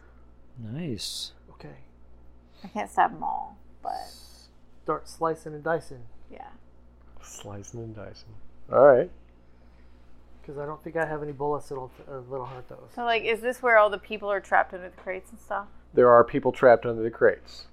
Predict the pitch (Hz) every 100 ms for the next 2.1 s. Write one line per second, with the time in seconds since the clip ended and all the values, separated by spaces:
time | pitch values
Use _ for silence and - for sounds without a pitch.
0 | - - - 131 120 113 113 123 131 117
1 | 113 127 127 127 120 127 120 117 113 110
2 | 113